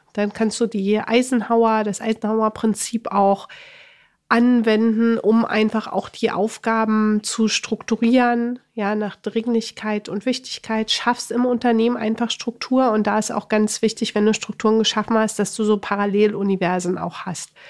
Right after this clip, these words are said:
Dann geht's darum, auch nochmal die Mitarbeitenden zu analysieren und stärkenbasiert die Aufgaben zu verteilen und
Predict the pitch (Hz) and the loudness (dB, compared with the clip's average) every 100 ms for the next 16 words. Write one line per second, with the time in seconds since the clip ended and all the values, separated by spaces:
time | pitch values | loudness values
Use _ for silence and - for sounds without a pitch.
0 | - - - - - - 214 226 233 226 | -20 -20 -20 -20 -8 0 4 4 2 0
1 | - 202 208 220 214 208 202 214 208 214 | 0 0 2 0 -2 -2 -2 -2 -2 0
2 | 220 240 226 202 202 202 214 208 208 - | 0 0 -2 -2 -2 0 0 2 0 -4
3 | - 208 208 202 202 254 269 247 247 247 | -4 -2 -2 -2 -2 2 2 2 0 -2
4 | 208 247 247 - - 214 214 220 247 220 | -2 -2 0 -2 2 6 6 6 4 4
5 | 214 202 220 208 214 202 196 - 208 208 | 2 2 2 2 0 -6 -6 -4 -2 -2
6 | - 220 214 208 208 220 233 226 233 233 | -6 -8 -8 -6 -2 2 4 4 2 0
7 | _ _ _ _ 240 247 277 - | _ _ _ _ 2 2 2 -2